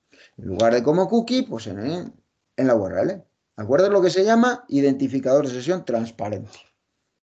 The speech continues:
¿Mm? Lo cual no es nada aconsejable utilizar. Más aconsejable es, eh, guardarlos como cookie.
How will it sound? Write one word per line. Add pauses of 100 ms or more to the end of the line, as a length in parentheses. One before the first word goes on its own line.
(480)
¿Mm? (720)
Lo
cual
no
es
nada
aconsejable (560)
utilizar. (800)
Más
aconsejable
es, (120)
eh,
guardarlos
como
cookie.